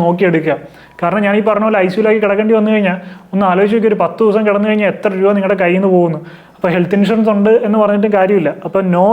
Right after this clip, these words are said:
room rent limit എന്നുള്ള കാര്യം വ്യക്തമായിട്ട് ചെക്ക് ചെയ്യുക. അപ്പോൾ അങ്ങനെ ആകുമ്പോൾ നിങ്ങൾ എം ഐ സി യു കിടന്നാലും ഐ സി യു കിടന്നാലും ഇതെല്ലാം ഇൻഷുറൻസ് കമ്പനി തന്നെ ആയിരിക്കും അതിൻ്റെ ചാർജ് വാങ്ങിക്കുന്നത്. അപ്പോൾ പല ആളുകൾക്കും അറിയില്ല, ഇങ്ങനെയുള്ള പല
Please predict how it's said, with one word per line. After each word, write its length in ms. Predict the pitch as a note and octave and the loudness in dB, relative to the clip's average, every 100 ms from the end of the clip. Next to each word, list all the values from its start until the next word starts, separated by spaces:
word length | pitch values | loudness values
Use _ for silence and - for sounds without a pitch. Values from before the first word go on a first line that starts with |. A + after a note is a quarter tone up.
| A#3 | 2
room 180 | A3 G#3 | 2 2
rent 120 | G#3+ G#3 | 0 0
limit 240 | F#3+ F#3 G3+ | -2 0 0
എന്നുള്ള 220 | G3+ G3 F#3+ | 0 0 0
കാര്യം 240 | F3 G3+ G#3+ | 0 -2 -2
വ്യക്തമായിട്ട് 540 | E3 E3 - G#3 F#3+ G3+ | -4 -4 -4 0 0 0
ചെക്ക് 180 | F3+ F3+ | -2 -2
ചെയ്യുക. 200 | F#3+ D3 F3 | -2 -2 -4
അപ്പോൾ 140 | - F3+ | -4 -2
അങ്ങനെ 200 | F#3+ A#3 | 0 0
ആകുമ്പോൾ 200 | G#3+ A3+ | 0 0
നിങ്ങൾ 160 | A3 G3+ F3 | 0 0 0
എം 80 | F#3 | 0
ഐ 20 | G3 | 2
സി 40 | A#3+ | 2
യു 60 | A#3 | 0
കിടന്നാലും 420 | A3 G3+ G3 F3 D#3 | 0 0 0 -2 -2
ഐ 20 | F3 | 0
സി 60 | |
യു 60 | B3+ | 0
കിടന്നാലും 300 | A3+ G3 G3 F#3+ | 0 0 0 0
ഇതെല്ലാം 400 | F3 F3+ G#3 F#3+ - - - - _ - | 0 0 0 -2 -6 -16 -20 -20 _ -2
ഇൻഷുറൻസ് 400 | F3+ F3+ G#3+ A3 G#3+ | 0 2 2 0 -2
കമ്പനി 260 | F3 F#3 G3+ | -2 0 0
തന്നെ 140 | G3+ | 0
ആയിരിക്കും 200 | E3 D#3+ | 0 -2
അതിൻ്റെ 160 | D#3+ D#3+ | -2 -2
ചാർജ് 240 | D#3+ D3+ E3 | -2 0 0
വാങ്ങിക്കുന്നത്. 340 | D#3 C#3+ D3 C#3 | 0 -2 -4 -2
അപ്പോൾ 120 | D#3+ E3 | -2 0
പല 100 | D#3+ G#3+ | 0 2
ആളുകൾക്കും 340 | A3 A3+ A#3 A3+ | 2 2 2 2
അറിയില്ല, 220 | A3+ F#3+ | 2 0
ഇങ്ങനെയുള്ള 300 | E3+ F#3+ G3+ G#3 | 0 0 0 0
പല 220 | F3+ G3 | 0 0